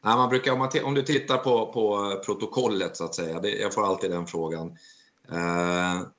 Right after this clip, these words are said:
som det ser ut nu, får man en fem plus tjugo så, så får du ju lämna isen och, och, eh, kliva ut i omklädningsrummet. Men den stora skillnaden är att om man får en game misconduct, då är det för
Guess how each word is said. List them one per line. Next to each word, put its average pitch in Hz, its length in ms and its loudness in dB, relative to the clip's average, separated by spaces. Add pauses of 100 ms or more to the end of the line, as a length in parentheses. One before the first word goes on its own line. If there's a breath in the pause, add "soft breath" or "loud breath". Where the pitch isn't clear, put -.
(300)
som 107 160 -4
det 110 80 4
ser 120 140 2
ut 123 240 2
nu, 107 160 0
får 110 180 -2
man 104 140 0
en 98 60 -4
fem 92 300 -2
plus 87 200 -4
tjugo 80 420 -4 (200)
så, 90 240 -6
så - 200 -6
får 87 120 2
du 87 80 4
ju 87 60 6
lämna 82 360 0
isen 78 380 -2
och, - 320 -8
och, - 340 -6
eh, 76 360 -2
kliva 78 300 2
ut 78 180 2
i - 20 2
omklädningsrummet. 80 880 -2
Men 80 180 -4 (300 loud breath)
den 92 100 0
stora 107 380 6
skillnaden 95 480 2
är 87 100 0
att 87 120 -4
om 85 80 -4
man 87 120 -4
får 87 180 2
en 87 120 0 (200)
game 82 420 4 (120)
misconduct, 80 760 -6 (480)
då 92 160 4
är 87 100 6
det 85 80 4
för 85 240 0